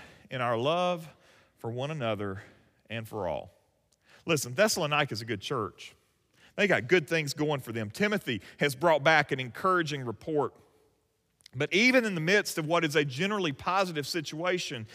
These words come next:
this is an area that can always be made better. But there is something really interesting here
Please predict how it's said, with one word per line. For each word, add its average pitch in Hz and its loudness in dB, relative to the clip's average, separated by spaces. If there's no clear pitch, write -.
this 220 6
is 196 0
an 196 0
area 196 8
that 170 4
can - 0
always 226 8
be 196 -2
made 185 0
better. 190 6
But - 8
there 262 8
is 220 2
something 311 4
really 269 4
interesting 190 4
here 107 -2